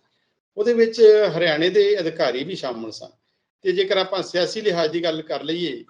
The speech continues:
ਭਾਜਪਾ, ਜਿਵੇਂ ਆਪਾਂ ਜ਼ਿਕਰ ਕਰ ਰਹੇ ਹਾਂ ਕਿ ਬਾਹਰੋਂ ਬਾਕੀਆਂ ਪਾਰਟੀ ਦੇ ਆਏ ਆਗੂਆਂ ਨੂੰ ਜਿਹੜੇ ਭਾਜਪਾ ਸ਼ਾਮਲ ਹੁੰਦੇ ਨੇ, ਉਹਨਾਂ, ਉਹਨਾਂ ਉੱਤੇ ਚੰਗਾ ਹੱਥ ਰੱਖਦੀ ਹੈ। ਕਿਰਨ ਚੌਧਰੀ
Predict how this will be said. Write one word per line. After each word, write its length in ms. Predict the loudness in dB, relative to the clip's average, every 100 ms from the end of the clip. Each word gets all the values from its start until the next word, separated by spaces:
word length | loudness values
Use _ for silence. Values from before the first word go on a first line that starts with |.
| _ _ _ _
ਭਾਜਪਾ, 440 | -2 -2 -2 -2 -2
ਜਿਵੇਂ 240 | -2 -4
ਆਪਾਂ 180 | -2 -6
ਜ਼ਿਕਰ 260 | -6 -10
ਕਰ 200 | -4 -4
ਰਹੇ 140 | -2 -4
ਹਾਂ 60 |
ਕਿ 300 | -6 -12 -10
ਬਾਹਰੋਂ 560 | -8 -6 -6 -6 -8 -8
ਬਾਕੀਆਂ 440 | -6 -8 -8 -12
ਪਾਰਟੀ 720 | -10 -12 -14 _ _ -10 -8
ਦੇ 180 | -6 -8 -8
ਆਏ 340 | -4 -4 -6 -12 _ _ _ -12
ਆਗੂਆਂ 340 | -10 -8 -8 -8
ਨੂੰ 100 | -8
ਜਿਹੜੇ 140 | -10
ਭਾਜਪਾ 400 | -10 -10 -8 -10
ਸ਼ਾਮਲ 300 | -8 -10 -10
ਹੁੰਦੇ 200 | -12 -12
ਨੇ, 140 | -14
ਉਹਨਾਂ, 280 | -14 -10 -10
ਉਹਨਾਂ 280 | -8 -8 -8
ਉੱਤੇ 160 | -8 -10
ਚੰਗਾ 420 | -10 -10 -4 -4
ਹੱਥ 260 | -4 -8 -14 _
ਰੱਖਦੀ 340 | -18 -18 _ -20
ਹੈ। 100 | _ _ _ _ _ _ _ _ _ _
ਕਿਰਨ 280 | 2 2 0
ਚੌਧਰੀ 720 | -2 -2 -2 -4 -8 -12 -18